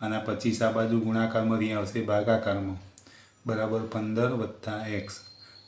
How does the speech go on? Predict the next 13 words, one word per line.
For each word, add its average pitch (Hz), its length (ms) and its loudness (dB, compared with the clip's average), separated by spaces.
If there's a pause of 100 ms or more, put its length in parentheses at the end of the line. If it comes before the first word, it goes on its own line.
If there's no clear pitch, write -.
ચારસો 107 360 0
એંસીને 117 360 0
પચીસ 113 480 -4
વડે 117 480 0 (140)
ભાગતા 110 540 4
જવાબ 110 300 4
આવશે 113 300 2
ઓગણીસ 110 320 0
પોઇન્ટ 107 380 -6
બે 117 340 0 (680)
બરાબર 110 360 2
પંદર 104 380 2
વત્તા 104 500 -2